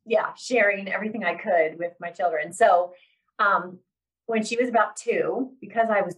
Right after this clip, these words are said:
talking to her all the time and reading all the time and singing all the time, she was starting to show, like, a lot of interest in language. So she was asking about,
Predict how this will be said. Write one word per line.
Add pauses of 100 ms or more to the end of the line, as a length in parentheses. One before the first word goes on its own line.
talking
to
her
all
the
time
and
reading
all
the
time
and
singing
all
the
time, (200)
she
was
starting
to
show,
like, (100)
a
lot
of
interest
in
language. (100)
So (140)
she
was
asking
about,